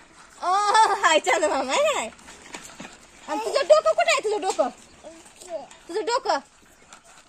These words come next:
केस कुठे आहे तुझी केस? बघ कसं दाबतंय केस. हा, ही केस आहे ती. अहो, कोक म्हशीला कसं बापू हाणतोय तोवर. अरे बापू, गप बसले तुला बघू ना मी. तुझ्या का मागं लागलाय आता? खाऊन फुगून आलंय रानात,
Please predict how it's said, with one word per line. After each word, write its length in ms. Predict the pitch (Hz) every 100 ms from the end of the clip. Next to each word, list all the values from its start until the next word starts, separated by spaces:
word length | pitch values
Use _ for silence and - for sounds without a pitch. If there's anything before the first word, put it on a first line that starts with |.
| 359 381 359 359 440
केस 180 | 508 622
कुठे 220 | 587 605
आहे 120 | 571
तुझी 140 | 403
केस? 240 | 349 359 330 233 - - - - - 415 311 247 _ _ -
बघ 140 | 277
कसं 160 | 269 330
दाबतंय 240 | 302 277
केस. 260 | 240 302 -
हा, 1300 | 240 - - _ - 370 349 - - _ - 269 330
ही 200 | 330 381
केस 300 | 381 415 415
आहे 220 | 415 349 359
ती. 320 | 339 330 240 - - - -
अहो, 160 | 285
कोक 200 | 349 415
म्हशीला 280 | 311 339 311
कसं 180 | 262 269
बापू 220 | 320 -
हाणतोय 260 | 262 262 254
तोवर. 180 | 240 220 - - - - -
अरे 240 | 659 740 622
बापू, 420 | 640 605 640 605 - - - - - -
गप 180 | 359 605
बसले 320 | - 349 587 605
तुला 160 | 494 539
बघू 300 | 622 571 640
ना 140 | 622
मी. 220 | 640 571 - - _ _ -
तुझ्या 180 | 523
का 100 | 698
मागं 280 | 640 605 480
लागलाय 320 | 403 392 330
आता? 260 | 320 269 302 - - - -
खाऊन 220 | 403 453
फुगून 320 | 494 508 466
आलंय 300 | 466 466 440
रानात, 280 | 440 554 415